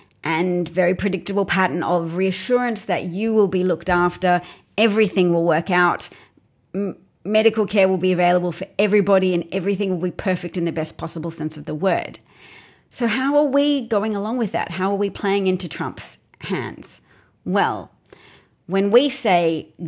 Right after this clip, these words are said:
dirt in reference to what, to Trump's, uh, extortion bribery plot,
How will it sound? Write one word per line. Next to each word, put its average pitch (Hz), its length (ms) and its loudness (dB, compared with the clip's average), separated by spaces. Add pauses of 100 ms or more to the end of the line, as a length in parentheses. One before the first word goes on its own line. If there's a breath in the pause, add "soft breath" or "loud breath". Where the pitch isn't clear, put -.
dirt - 480 0 (420)
in 208 160 -2
reference 185 420 -2
to 202 120 -4
what, - 400 -2 (220)
to - 100 -10
Trump's, - 460 -4
uh, 156 260 -2
extortion 185 680 -2
bribery 175 400 2
plot, - 420 -4